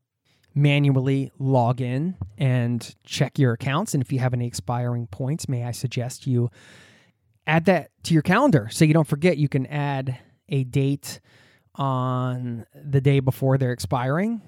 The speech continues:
so you have a last minute warning. And I usually add two more. I add one six weeks prior to that so I can actually use them and plan the trip, six to eight weeks.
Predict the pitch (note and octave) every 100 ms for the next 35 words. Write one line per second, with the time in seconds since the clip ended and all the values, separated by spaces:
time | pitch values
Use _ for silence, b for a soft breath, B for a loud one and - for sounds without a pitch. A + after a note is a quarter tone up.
0 | b b - C3 B2+ A#2+ A2+ A#2 - A#2+
1 | B2+ B2 C3+ D#3+ D3+ C#3 C3 C#3 C3+ B2+
2 | C3 A#2+ - C#3+ B2+ B2 A#2+ B2 B2 B2
3 | B2 B2 B2 A#2+ b b b b b -
4 | - - F#3 F3 - D3+ C#3 - B2 A#2
5 | A#2+ B2+ B2+ A#2+ - B2+ B2+ C3 B2 A#2+
6 | A#2 B2 A#2 A2+ - B2+ B2+ - - C#3+
7 | - B2 A2+ A2+ A#2+ -